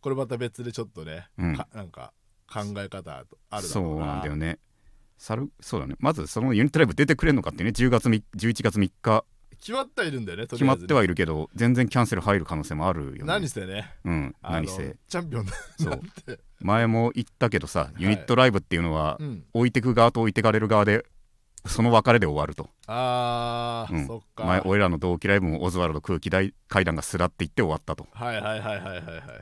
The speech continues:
Speaker 2: またサルゴイラさんが巣立つことでそうなるのかと。
Speaker 1: あ、見送る側だ、じゃあ。
Speaker 2: そう、また見送る、置いてかれる側になってしまうっていう。
Speaker 1: <laughs> 永田は、その、
Speaker 2: うん。
Speaker 1: もうちょっとの気がするんだけどな。
Speaker 2: いやいや、もうちょっと以上のメンバーだから、他が、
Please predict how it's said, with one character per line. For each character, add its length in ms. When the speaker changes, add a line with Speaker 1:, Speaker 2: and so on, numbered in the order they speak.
Speaker 2:
ま 140
た 80
サ 120
ル 100
ゴ 100
イ 40
ラ 60
さ 220
ん 160
が 100
巣 120
立 140
つ 20
こ 100
と 80
で 60
そ 180
う 40
な 100
る 60
の 100
か 100
と。 120
Speaker 1:
あ、 220
見 200
送 160
る 80
側 180
だ、 160
じ 80
ゃ 160
あ。 80
Speaker 2:
そ 180
う、 320
ま 120
た 100
見 220
送 160
る、 240
置 100
い 40
て 80
か 100
れ 40
る 60
側 140
に 80
な 60
っ 20
て 80
し 100
ま 80
う 60
っ 20
て 160
い 40
う。 40
Speaker 1:
<laughs> 400
永 340
田 160
は、 200
そ 240
の、 140
Speaker 2:
う 60
ん。 220
Speaker 1:
も 380
う 60
ち 80
ょ 20
っ 120
と 80
の 80
気 100
が 100
す 140
る 80
ん 60
だ 100
け 80
ど 100
な。 360
Speaker 2:
い 80
や 100
い 80
や、 200
も 180
う 40
ち 100
ょ 20
っ 40
と 400
以 120
上 220
の 100
メ 100
ン 80
バ 100
ー 40
だ 60
か 100
ら、 60
他 280
が、 220